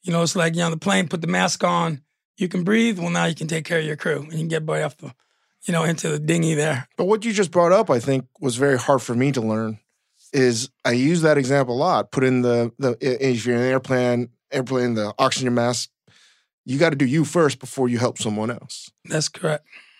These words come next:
Speaker 2: And I think I've been struggling so hard to be like, "How do I be better?" I know I have to be better, but I don't know how, right? And as I've gotten older, it's been, I think,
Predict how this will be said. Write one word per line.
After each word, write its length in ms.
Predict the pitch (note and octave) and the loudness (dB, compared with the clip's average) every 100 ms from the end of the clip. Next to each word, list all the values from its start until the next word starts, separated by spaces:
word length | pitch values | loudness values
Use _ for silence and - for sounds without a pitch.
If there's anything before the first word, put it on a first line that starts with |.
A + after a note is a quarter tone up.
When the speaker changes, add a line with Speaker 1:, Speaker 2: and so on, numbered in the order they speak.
| _ | _
Speaker 2:
And 100 | B2+ | 2
I 100 | D3 | 4
think 180 | D#3+ D3+ | 4 6
I've 180 | D#3 G3+ | 6 6
been 80 | C#3 | 2
struggling 480 | - C3+ C3 B2+ B2 | 2 4 4 4 2
so 300 | - B2+ B2 | 2 2 4
hard 420 | C#3 D#3 B2+ A#2+ | 4 4 2 -2
to 160 | - | -4
be 220 | A2+ C3 A#2+ | -2 0 2
like, 300 | A#2 A2+ - | 2 0 -2
"How 180 | C#3 D3 | 2 4
do 180 | D3+ | 4
I 160 | C3+ C3 | 4 2
be 220 | B2+ C#3+ | 0 -6
better?" 260 | A2 C3+ C3 | -2 2 4
I 120 | D3 | 4
know 380 | D3 D#3 G#3+ A#3 | 6 6 6 6
I 100 | E3+ | 6
have 200 | C#3 C3 | 6 4
to 80 | C3 | 0
be 100 | A#2+ | 0
better, 280 | A#2 A#2+ D3 | 2 2 0
but 280 | C3+ A#2+ - | 0 0 0
I 100 | C3 | 0
don't 160 | D3+ C3+ | 2 2
know 140 | B2+ | 0
how, 260 | A2 A#2+ - - _ - - _ _ - | -2 -6 -10 -16 _ -20 -20 _ _ -4
right? 260 | A#2+ C#3 - _ _ _ _ _ _ _ _ | -2 -2 -8 _ _ _ _ _ _ _ _
And 240 | - C#3+ - _ _ _ _ _ _ _ _ _ _ _ - | -2 -2 -4 _ _ _ _ _ _ _ _ _ _ _ 2
as 200 | E3 E3 | 4 6
I've 160 | F#3 D#3 | 6 6
gotten 260 | D#3+ C#3 | 4 4
older, 360 | B2 B2 D#3+ F#3 | 2 0 0 0
it's 180 | C#3+ - | -2 0
been, 360 | C3+ B2 A#2+ - _ _ _ _ _ | 2 2 -2 -10 _ _ _ _ _
I 80 | C3+ | 0
think, 260 | C#3+ B2 | 2 0